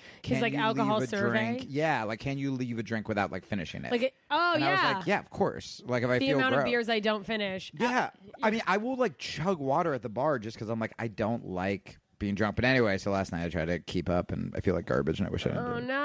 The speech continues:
Speaker 1: I'm
Speaker 2: No.
Speaker 1: sorry. Well, that's where I fucked up, I think, the other night, 'cause I didn't even get really drunk.
Speaker 2: Yeah.
Speaker 1: I didn't, I don't think I got drunk at all. I just drank enough without hydrating.
Speaker 2: Yeah.
Speaker 1: No, my, but my body can't handle it now. I,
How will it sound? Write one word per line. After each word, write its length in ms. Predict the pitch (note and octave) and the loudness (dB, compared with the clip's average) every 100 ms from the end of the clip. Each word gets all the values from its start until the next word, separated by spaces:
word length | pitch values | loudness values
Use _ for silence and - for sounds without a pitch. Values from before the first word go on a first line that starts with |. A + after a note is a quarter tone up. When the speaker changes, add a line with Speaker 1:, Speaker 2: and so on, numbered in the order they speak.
| D4+ D4+ | 2 2
Speaker 1:
I'm 100 | D4+ | 0
Speaker 2:
No. 60 | C4+ | 0
Speaker 1:
sorry. 280 | A#3+ A#3 | 2 2
Well, 80 | B3 | 2
that's 200 | C4 D4+ | 2 2
where 100 | D#4+ | 2
I 180 | A3+ A#3 | 2 2
fucked 240 | B3 A#3+ A3+ | 0 -2 0
up, 80 | |
I 60 | G#3+ | -2
think, 140 | G#3 G#3 | -2 -2
the 60 | |
other 120 | G3+ | -2
night, 200 | G3+ G3+ - | -2 -4 -4
'cause 120 | G#3 | 0
I 120 | D4 | 0
didn't 160 | F#4+ F#4+ | 2 2
even 200 | C#4 A3+ | 0 0
get 360 | A3+ A3 G#3+ - - _ _ _ _ _ _ _ _ _ - | 2 2 -2 -6 -20 _ _ _ _ _ _ _ _ _ -6
really 440 | G#3 D#4+ D#4 A#3+ | 0 0 2 0
drunk. 840 | E3+ G3+ D#4+ A#4+ C#4+ B3 A#3 A3+ G#3+ | -2 -2 0 2 2 2 0 -4 -4
Speaker 2:
Yeah. 120 | - | 0
Speaker 1:
I 40 | E4 | 0
didn't, 160 | - | 0
I 20 | - | 0
don't 100 | G#4+ | 2
think 120 | E4+ | 2
I 20 | |
got 100 | C#4+ | 2
drunk 180 | B3+ A#3+ | 0 0
at 60 | A3 | 2
all. 180 | C#4+ D#4+ | 2 2
I 140 | A3+ G#3+ | 0 0
just 580 | A3 G#3+ G3+ - - _ _ _ _ _ _ _ _ _ | 2 2 0 -6 -20 _ _ _ _ _ _ _ _ _
drank 540 | - A3 A3 G#3+ G#3 - | -2 2 4 2 -2 -4
enough 640 | G#3+ G3+ G3+ G#3+ - - A3 | -2 0 2 2 0 -6 -2
without 360 | G#3+ F#3 G3+ | 0 2 0
hydrating. 760 | F#3 G3+ A3 C4 C#4 C#4+ D4 C#4+ | 0 -2 2 2 2 0 0 -2
Speaker 2:
Yeah. 400 | C4 B2+ G#3+ - | 0 2 0 0
Speaker 1:
No, 60 | A#3+ | 2
my, 60 | B3 | 4
but 160 | - | 4
my 160 | B3+ C#4 | 4 4
body 220 | F4 D4+ | 2 0
can't 300 | - G3+ F#3 | -2 -2 -2
handle 260 | F3+ F#3 F3 | -4 -4 -4
it 60 | |
now. 180 | E3 E3+ | -6 -4
I, 100 | A3+ | -2